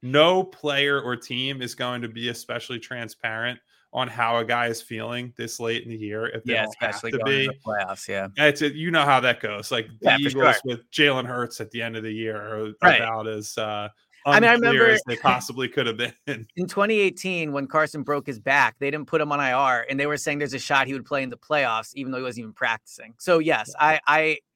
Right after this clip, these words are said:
Speaker 2: I can sympathize with the struggle, I'm sure, right now you're dealing with in trying, term, in trying to find out information about this. So, but it's good to hear, you know, that you're not overly concerned, I guess. Like, it did, it seems like more bump and bruise end of the season than, like,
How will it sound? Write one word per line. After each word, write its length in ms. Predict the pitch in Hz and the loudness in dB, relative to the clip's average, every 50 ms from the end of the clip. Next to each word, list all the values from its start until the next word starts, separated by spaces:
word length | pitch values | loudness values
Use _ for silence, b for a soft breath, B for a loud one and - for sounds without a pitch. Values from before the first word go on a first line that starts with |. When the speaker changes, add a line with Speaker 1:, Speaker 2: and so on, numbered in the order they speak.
| _ _ - | _ _ 0
Speaker 2:
I 100 | 151 156 | 0 0
can 160 | - 151 143 | 0 -2 -6
sympathize 760 | 123 - - 170 170 - 151 - - 143 135 131 131 127 117 113 | -6 -4 -4 -4 -2 -4 -4 2 4 6 6 6 4 2 -2 -4
with 140 | 127 117 | -8 -10
the 60 | - 117 | -10 -14
struggle, 440 | - - - 135 123 123 117 120 | -8 -4 0 0 0 0 -2 -4
I'm 160 | 117 113 113 110 | -4 -4 -6 -8
sure, 360 | - 127 123 117 117 110 - b b b b b b | -6 -4 -2 -2 -2 -4 -6 b b b b b b
right 280 | - 135 139 131 127 113 | -2 0 0 0 0 0
now 460 | 131 127 120 117 113 110 110 110 117 _ - | 0 2 2 4 2 2 0 -2 -8 _ -10
you're 120 | 131 135 | -10 -6
dealing 300 | 127 123 196 208 165 143 | 0 2 4 4 4 2
with 160 | 139 131 117 139 | 0 -2 -4 -4
in 100 | 131 123 | -6 -4
trying, 300 | - 143 139 135 127 - | -2 -2 -2 -2 -4 -8
term, 340 | - - 135 127 123 123 123 _ _ _ - | -6 -6 -6 -4 -6 -8 -12 _ _ _ -10
in 240 | 135 131 131 127 120 | -10 -8 -8 -10 -8
trying 280 | - - 147 139 139 139 | -4 -2 0 0 0 -2
to 60 | 131 | -4
find 280 | 135 - 127 127 123 127 | -6 -4 -4 -4 -2 -2
out 220 | 123 120 117 117 _ - | 0 0 0 -2 _ -8
information 600 | 127 123 120 120 110 113 120 123 117 - 110 104 | -12 -10 -10 -10 -8 -6 -6 -8 -8 -10 -16 -16
about 260 | 101 104 107 101 101 _ - | -12 -12 -10 -10 -12 _ -14
this. 200 | 113 113 110 - | -14 -14 -14 -6
So, 340 | - 160 156 147 139 131 b b b b b b b b b | -2 2 2 4 2 2 b b b b b b b b b
but 100 | - 196 | 8 8
it's 120 | 208 202 196 | 8 8 6
good 180 | 262 294 294 | 0 0 2
to 80 | 277 214 | 0 0
hear, 520 | 156 208 220 208 202 190 175 160 143 - _ _ _ _ _ | 2 4 4 6 6 6 4 4 0 -6 _ _ _ _ _
you 120 | 156 170 175 | -2 0 2
know, 140 | 165 151 151 | 2 2 2
that 200 | 147 143 135 123 _ - | 0 -2 -4 -4 _ -6
you're 100 | 143 143 | -2 2
not 180 | 151 143 131 - | 2 2 2 2
overly 380 | 143 165 160 156 147 135 123 120 | 0 2 2 2 0 -2 -2 -6
concerned, 580 | 120 120 113 107 - 113 107 107 107 107 104 _ _ - | -8 -10 -10 -10 -10 -8 -8 -8 -10 -12 -14 _ _ -4
I 100 | 123 123 | -4 -2
guess. 340 | 117 113 113 123 120 - | -2 -2 -4 -4 -4 -4
Like, 200 | 135 131 131 113 - | -4 -4 -4 -4 -6
it 100 | 143 123 | -8 -4
did, 300 | - 160 151 139 143 135 - | -2 -2 -2 -2 -4 -8 -8
it 140 | 160 143 - | -8 -6 -6
seems 240 | - - 175 170 160 | -6 -6 -4 -2 -2
like 140 | 165 143 | -2 -2
more 260 | 139 151 151 156 151 135 | -2 0 0 0 0 0
bump 300 | 117 143 143 143 135 151 | 0 0 0 0 0 -2
and 160 | 147 135 117 | -4 -4 -4
bruise 280 | 143 147 143 143 127 | -6 -4 -4 -4 -4
end 160 | 135 135 135 135 | -4 -6 -6 -6
of 60 | 131 | -8
the 80 | 127 | -10
season 560 | 117 - - 139 139 135 123 135 135 135 135 127 | -10 -8 -4 -4 -4 -4 -4 -4 -4 -4 -2 -2
than, 220 | 127 123 120 123 | -2 -2 -2 0
like, 260 | 123 120 120 117 - | 0 0 -2 -2 -6